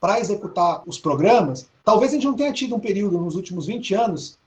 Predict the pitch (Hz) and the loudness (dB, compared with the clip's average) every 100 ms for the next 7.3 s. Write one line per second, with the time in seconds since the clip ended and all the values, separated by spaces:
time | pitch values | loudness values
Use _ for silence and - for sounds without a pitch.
0 | _ - 190 233 - - 262 294 269 220 | _ -12 -8 -6 -2 4 4 4 2 0
1 | 247 254 254 - 175 196 190 - 180 208 | -4 -8 -10 -10 -6 -2 0 0 0 2
2 | 233 294 269 233 302 349 359 311 311 247 | 4 4 4 2 2 -2 0 0 0 -2
3 | 269 285 269 254 240 240 220 240 302 - | -4 -4 -4 -2 -2 -2 -6 -6 -6 -6
4 | 233 240 208 214 214 220 - 190 196 202 | -12 -10 -6 -6 0 0 2 0 -2 -4
5 | 185 180 185 185 196 190 185 190 202 - | -4 -4 -4 -4 -4 -4 -10 -10 -10 -8
6 | 143 135 196 - _ 196 226 240 226 214 | -10 0 0 0 _ -2 0 2 2 2
7 | 180 175 | 2 -2